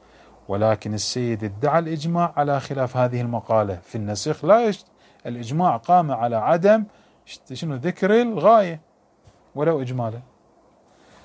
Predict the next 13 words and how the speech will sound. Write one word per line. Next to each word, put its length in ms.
كما 260
مرت 340
إليه 260
الإشارة، 640
وجعله 520
وجها 440
للرد 520
على 320
من 200
منع 280
تأخير 440
بيان 220
المجمل. 440